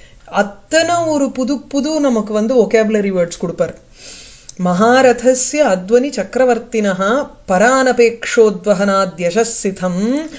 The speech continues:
ரதாவதாதாம்சு மிஷாத் அனீத்ரிஷம் ஹசந்தம் அந்தர்பலம்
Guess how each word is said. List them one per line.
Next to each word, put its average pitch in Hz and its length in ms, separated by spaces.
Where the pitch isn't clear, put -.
ரதாவதாதாம்சு 233 1300
மிஷாத் 240 500
அனீத்ரிஷம் 226 840
ஹசந்தம் 214 460
அந்தர்பலம் 220 1000